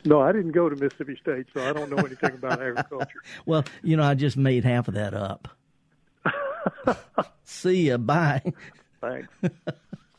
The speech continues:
Speaker 2: That's true. It's a great question. It's a great question. Uh, I wanna give a big shout out, by the way, to the Plant Fo-, Swap folks down in Mobile. Had a real interesting turnout last Saturday morning. A real, uh, an astounding collection of really hard to find plants from,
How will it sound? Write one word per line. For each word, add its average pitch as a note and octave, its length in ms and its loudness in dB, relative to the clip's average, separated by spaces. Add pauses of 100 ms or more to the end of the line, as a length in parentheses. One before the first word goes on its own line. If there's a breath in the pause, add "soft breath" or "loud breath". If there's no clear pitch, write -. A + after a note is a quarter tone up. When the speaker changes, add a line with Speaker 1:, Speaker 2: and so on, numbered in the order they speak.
(580 loud breath)
Speaker 2:
That's C#3 240 0
true. A#2+ 320 -2
It's E4+ 180 -4
a C4 60 -4
great C#4 300 -2
question. - 560 -10 (120)
It's E3 220 -4
a - 60 -6
great E3+ 260 -6
question. - 460 -4 (260 loud breath)
Uh, - 140 -4
I - 40 -6
wanna F#4+ 140 0
give A3+ 160 0
a G3 60 2
big F#3 180 -2
shout A3 320 2
out, C#3 160 2
by C3+ 160 2
the C#3 60 2
way, D3+ 160 2
to C#3+ 120 2
the B2+ 60 -4
Plant - 400 -4
Fo-, - 220 -2
Swap F3 460 -4
folks F3 240 -2
down E3 180 2
in D3+ 80 2
Mobile. D#3 720 2
Had F#3+ 140 -2
a C#3+ 40 0
real A3+ 240 0
interesting E3+ 400 -2
turnout D3 320 -2
last C3 260 0
Saturday B2 260 0
morning. A#2+ 360 0 (380 loud breath)
A - 80 -2
real, F#3+ 260 0
uh, C#3+ 160 -2
an D#3 140 0
astounding F3 480 2
collection D#3+ 380 -2
of C3+ 60 0
really D#3 180 2
hard D3+ 300 2
to A#2+ 60 -4
find C#3 320 -2
plants C#3+ 300 -2
from, C3+ 240 -4